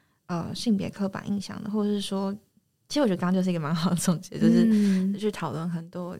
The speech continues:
Speaker 1: 就是可能我们过去觉得习以为常的事情，但是可能这个习以为常再拿出来看它背后意义什么，就会找到很多我们过去的习惯嘛，这刻板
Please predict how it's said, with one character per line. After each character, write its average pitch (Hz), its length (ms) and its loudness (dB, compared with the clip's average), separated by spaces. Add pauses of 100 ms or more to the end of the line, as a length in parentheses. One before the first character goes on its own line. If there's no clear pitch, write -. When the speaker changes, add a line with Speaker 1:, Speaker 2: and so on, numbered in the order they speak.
Speaker 1:
就 175 140 -12
是 185 100 -10
可 185 140 -4
能 170 160 0
我 - 20 -4
们 170 220 -4
过 202 160 -2
去 196 160 -4
觉 180 100 -6
得 170 140 -4
习 175 200 -6
以 180 40 -6
为 185 140 -8
常 - 200 -12
的 - 80 -12
事 190 200 -10
情， - 200 -16 (120)
但 185 160 -4
是 185 160 -2 (500)
可 190 80 -2
能 175 100 0
这 208 80 2
个 202 220 4
习 196 160 -2
以 170 60 0
为 156 120 0
常 170 200 -4
再 180 120 0
拿 165 160 0
出 - 140 -4
来 160 140 -4
看 - 180 -6
它 165 160 -4
背 165 180 -6
后 160 220 -6
意 - 40 -10
义 160 160 -12
什 - 140 -12
么， - 100 -10 (380)
就 196 100 -8
会 175 320 0 (540)
找 - 180 -2
到 170 180 0
很 175 160 -2
多 156 120 -4
我 151 40 -6
们 143 160 -8 (200)
过 185 160 -2
去 175 280 -4
的 - 240 -6 (260)
习 170 280 -6
惯 185 220 -2
嘛， 180 200 -8
这 196 120 -8
刻 - 220 -10
板 - 100 -16